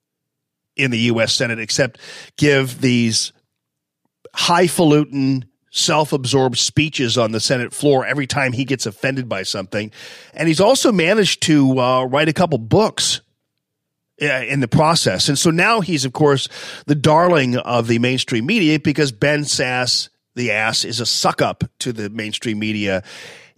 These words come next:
He, they love him because he's a Republican who craps all over Donald Trump, craps all over Donald Trump voters, and is more than happy to do so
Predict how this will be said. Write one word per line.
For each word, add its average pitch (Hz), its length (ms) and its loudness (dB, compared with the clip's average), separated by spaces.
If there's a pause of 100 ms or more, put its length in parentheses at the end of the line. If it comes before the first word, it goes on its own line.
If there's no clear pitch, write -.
(120)
He, 160 280 -2
they 170 240 4
love 202 420 0
him 123 480 -2 (140)
because 147 480 0
he's 151 160 -2
a 151 60 -2
Republican 147 720 0
who 135 120 -2
craps 135 420 0
all 151 140 2
over 147 200 2
Donald 135 400 -4
Trump, 110 400 -6 (520)
craps - 380 0
all 185 160 4
over 147 220 4
Donald 139 340 2
Trump 113 260 -2
voters, 123 560 0 (120)
and 131 480 -2
is 135 360 -4 (540)
more 160 260 2
than 156 100 -2
happy 151 400 -2
to 123 100 -4
do 185 220 2
so 117 420 2